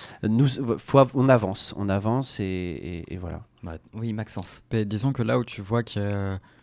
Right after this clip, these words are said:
Speaker 3: que s'il y a toujours de l'avancée à faire, c'est que tu verras personne aller en, en drague dans le tram
Speaker 1: Ouais,
Speaker 3: parce qu'il y a
Speaker 1: ouais.
Speaker 3: du danger de ouf.
Speaker 1: Bien sûr.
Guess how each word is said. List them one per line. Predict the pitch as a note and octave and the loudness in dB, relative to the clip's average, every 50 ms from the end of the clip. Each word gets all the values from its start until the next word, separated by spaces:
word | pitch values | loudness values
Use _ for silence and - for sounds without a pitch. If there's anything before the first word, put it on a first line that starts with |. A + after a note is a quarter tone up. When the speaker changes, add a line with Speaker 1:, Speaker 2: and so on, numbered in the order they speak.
| _ - _ _ _ | _ -20 _ _ _
Speaker 3:
que | - - G2+ | -8 -8 -8
s'il | - - G2+ | -6 -4 0
y | G#2 G#2+ | 0 0
a | G#2 | 0
toujours | - - G#2+ G2+ A2 A2+ G#2 | -2 -4 -8 -6 -6 -2 0
de | G#2+ | 0
l'avancée | G#2+ G#2+ F#2+ G#2 G#2 - - | 0 2 0 -2 -4 -4 -4
à | G2+ G2 | -4 -2
faire, | - C#3+ C#3 | -2 -2 -2
c'est | - - A2 | -2 -4 -6
que | - - G#2 | -4 -4 -4
tu | G2 - - | -4 -6 -6
verras | G2 G2+ F2+ G2 F#2+ | -6 -4 -4 -4 -4
personne | - A2+ G#2+ - - - B2 B2 - | -2 -4 -4 -4 -4 -4 -4 -2 0
aller | A#2 A2 G#2 G2+ G#2+ A2 - | 2 2 2 2 0 0 -2
en, | - A2 G2+ - - G#2+ G2+ - _ _ _ _ - - | -4 -6 -6 -6 -8 -10 -12 -12 _ _ _ _ -10 -6
en | - G2+ | -6 -4
drague | F2 - - A#2 B2 C3 A#2+ | -4 -2 0 0 0 0 2
dans | - G#2+ G2+ | 0 0 0
le | G2+ | 0
tram | G2 - - - - C3 C3+ D3 D3 - - _ _ _ _ _ _ _ | -2 -6 -8 0 2 4 4 4 0 -4 -8 _ _ _ _ _ _ _
Speaker 1:
Ouais, | G2+ G2+ G2+ | -16 -8 -2
Speaker 3:
parce | A2 C3 C3+ | 0 0 2
qu'il | D3 D3+ | 4 4
y | |
a | - | 4
Speaker 1:
ouais. | C3 | 4
Speaker 3:
du | G#2+ | 4
danger | G2 A#2 G#2 G#2 F#2 G2+ | 4 2 2 2 0 -2
de | G2 G2+ | -2 -2
ouf. | G#2 C3 D#3+ C#3+ - - - - _ | 0 -2 -2 -4 -8 -12 -20 -20 _
Speaker 1:
Bien | - G#2 G2+ | -10 -8 -8
sûr. | - - - C3 A#2+ | -6 -6 -6 -8 -8